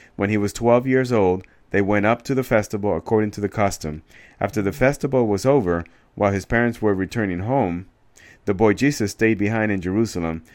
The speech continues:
but they were unaware of it. Thinking he was in their company, they traveled on for a day. Then they began looking for him among their relatives and friends.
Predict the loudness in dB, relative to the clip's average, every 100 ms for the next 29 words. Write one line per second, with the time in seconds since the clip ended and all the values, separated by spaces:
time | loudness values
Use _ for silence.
0 | -14 -4 0 2 0 -2 -2 0 2 2
1 | 2 -2 -6 -10 -20 _ _ _ _ _
2 | 0 0 0 -2 -2 -2 0 0 -2 -2
3 | -2 0 -2 -2 -2 -4 -6 -2 -2 2
4 | 4 4 2 2 0 -2 0 0 2 0
5 | 0 -2 -12 _ -20 -10 0 2 4 2
6 | 2 0 2 2 0 0 -4 -2 -2 -2
7 | -4 -4 -4 -2 -2 0 2 0 0 -4
8 | -4 -8 -4 -4 -4 -6 -14